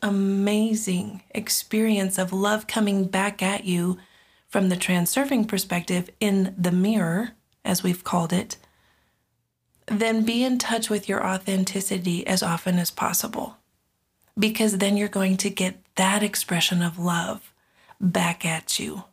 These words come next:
as often as possible. So whatever Valentine's Day delivered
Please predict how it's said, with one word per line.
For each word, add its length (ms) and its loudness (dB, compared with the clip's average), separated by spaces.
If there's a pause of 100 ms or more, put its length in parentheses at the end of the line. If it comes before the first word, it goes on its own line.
(840)
as 180 0
often 320 -2
as 120 -8
possible. 540 -6 (1080)
So 580 0 (340)
whatever 500 0
Valentine's 1000 0
Day 320 0
delivered 640 -2